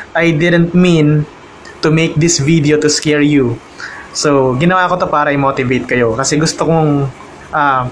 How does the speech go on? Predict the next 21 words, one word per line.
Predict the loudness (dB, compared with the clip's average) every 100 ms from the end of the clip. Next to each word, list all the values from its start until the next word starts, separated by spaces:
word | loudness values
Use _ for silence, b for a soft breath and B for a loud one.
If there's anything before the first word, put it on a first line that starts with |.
| -12 -20 -8 -6
i-pursue | -2 0 0 2
nyo | 2 2
kung | 2
ano | 2 2
yung | 2 2
bagay | 2 0 0 0
na | 2
talagang | 2 2 2 0
gusto | 2
nyong | 2 2 2
gawin. | 0 0 -4 -4
Kaya, | 0 0 -2 -6 -16 -20 -20 -20 -8
ito | -2
yung | 0 2
oras, | 0 0 0 -2
i-pursue | 0 0 0
nyo | 0
na. | 0 0
Go | 0 0
for | 2 0
it. | 0